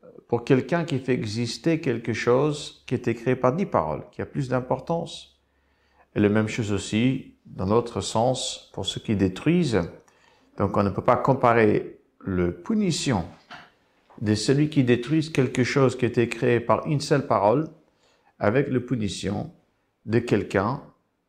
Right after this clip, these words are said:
qui détruit quelque chose qui a été créé par dix paroles. Et donc c'est pour cela que le monde est créé par dix paroles. Et dans le douzième Mishnah,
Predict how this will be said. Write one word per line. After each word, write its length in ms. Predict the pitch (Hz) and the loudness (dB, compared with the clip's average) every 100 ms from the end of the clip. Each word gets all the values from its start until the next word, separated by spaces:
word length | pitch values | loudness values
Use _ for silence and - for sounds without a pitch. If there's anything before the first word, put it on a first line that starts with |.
| _ | _
qui 140 | - 123 | -4 0
détruit 720 | 117 117 - 123 151 151 - _ _ | 2 0 0 0 0 -4 -14 _ _
quelque 240 | - 101 104 | -4 -4 -2
chose 240 | - 131 | 0 0
qui 80 | 127 | 0
a 20 | |
été 180 | 117 104 | 0 0
créé 280 | - 110 - | 0 0 0
par 240 | - 95 | 0 0
dix 100 | 104 | -2
paroles. 320 | - 71 62 - - _ _ _ _ _ _ _ _ _ _ - - | -4 -4 -4 -8 -20 _ _ _ _ _ _ _ _ _ _ -12 0
Et 60 | |
donc 180 | 110 123 | 4 4
c'est 160 | 123 127 | 4 2
pour 100 | 110 | 2
cela 340 | - 123 123 | 4 6 6
que 120 | 127 | 4
le 100 | 107 | 0
monde 380 | 101 104 120 127 _ _ _ _ - | 2 -2 -4 -10 _ _ _ _ -2
est 120 | 104 | -2
créé 280 | - 110 113 | 0 -2 0
par 180 | 107 95 | 0 0
dix 140 | 107 | -2
paroles. 360 | - 80 78 - - _ _ _ _ - - | -2 -4 -6 -12 -18 _ _ _ _ -6 2
Et 80 | |
dans 160 | 127 233 | 4 6
le 100 | 262 | 4
douzième 360 | 185 208 190 156 | 4 4 6 4
Mishnah, 340 | 127 - 87 | 2 0 -6